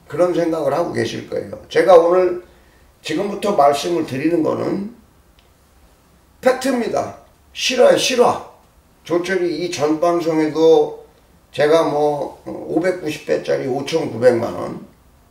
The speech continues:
이천이백 배짜리 이억 이천만 원. 아니, 팩트가 아닌 것 같고 얘기하면 사기꾼이고 도둑놈이고 나쁜 놈이죠, 그죠? 절대 안 됩니다, 그거는.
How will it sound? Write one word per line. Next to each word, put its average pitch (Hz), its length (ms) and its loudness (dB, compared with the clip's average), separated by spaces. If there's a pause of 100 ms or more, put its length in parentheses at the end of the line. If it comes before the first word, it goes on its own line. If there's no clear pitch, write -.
(720)
이천이백 170 720 2
배짜리 147 560 2
이억 165 360 2
이천만 120 440 -8
원. - 340 -8 (1900)
아니, 117 400 -4 (1200)
팩트가 254 460 6
아닌 185 260 2
것 220 120 6
같고 185 440 4
얘기하면 170 680 2
사기꾼이고 220 760 -6
도둑놈이고 139 960 -2 (520)
나쁜 - 360 -2
놈이죠, 160 380 -2
그죠? 123 300 -4 (320)
절대 165 280 -4
안 127 180 -4
됩니다, 180 440 0
그거는. 107 420 -8